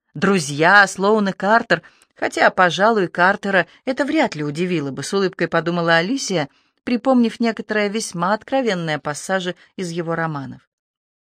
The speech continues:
Получается, что Алисия в одночасье стала совсем другой. И теперь прежняя Алисия Рассел была одновременно восхищена, шокирована и заинтригована этой новой женщиной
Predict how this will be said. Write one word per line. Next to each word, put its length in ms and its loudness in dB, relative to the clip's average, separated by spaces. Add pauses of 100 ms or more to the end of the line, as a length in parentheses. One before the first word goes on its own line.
(480)
Получается, 600 0
что 240 2
Алисия 420 0
в 80 0
одночасье 680 -4
стала 300 -2
совсем 420 -6
другой. 480 -4 (680)
И 120 0
теперь 440 0 (320)
прежняя 760 0
Алисия 500 -2
Рассел 480 -2 (400)
была 300 4
одновременно 640 0
восхищена, 840 -4 (300)
шокирована 760 0 (280)
и 100 -2
заинтригована 920 0 (160)
этой 200 0
новой 320 0
женщиной 680 -4